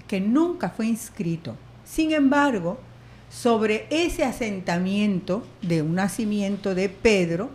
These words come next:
el padre de Albizu Campos lo reconoce cuando ya él estaba,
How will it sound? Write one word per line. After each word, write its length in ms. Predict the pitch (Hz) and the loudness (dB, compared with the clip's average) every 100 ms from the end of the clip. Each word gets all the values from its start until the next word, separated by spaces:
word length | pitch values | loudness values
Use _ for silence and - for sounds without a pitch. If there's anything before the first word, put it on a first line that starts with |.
| - - - - - - - | -16 -20 -20 -20 -20 -20 -6
el 220 | 240 226 190 | 0 0 -2
padre 760 | - 330 381 359 294 262 262 233 | -2 0 0 -2 0 0 0 -4
de 480 | 190 185 175 175 - - | -4 -2 -4 -6 -12 -6
Albizu 560 | 190 185 240 277 277 - | -4 0 2 0 -2 -2
Campos 440 | 302 311 - 190 | -2 -2 -2 0
lo 220 | 180 175 | 2 2
reconoce 1080 | 175 262 311 - 220 180 220 220 - 160 196 - - - - - - - | 2 0 0 0 0 0 0 -2 -4 -6 -6 -12 -20 -20 -20 -20 -10 0
cuando 340 | 202 202 196 | 0 2 -2
ya 320 | 185 247 294 | 0 0 2
él 180 | 302 302 | 2 2
estaba, 760 | 262 269 - 294 277 196 214 | 0 -2 0 2 4 2 -2